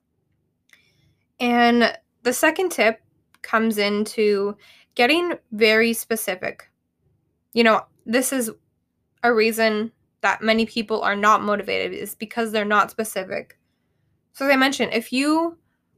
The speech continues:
wanna travel, set a time frame. When do you wanna travel?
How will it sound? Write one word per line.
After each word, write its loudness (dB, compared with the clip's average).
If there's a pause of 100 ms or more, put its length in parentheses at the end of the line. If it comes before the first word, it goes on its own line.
wanna 4
travel, 2 (420)
set 0
a 2
time 2
frame. -10 (460)
When 2
do -2
you 0
wanna 0
travel? -6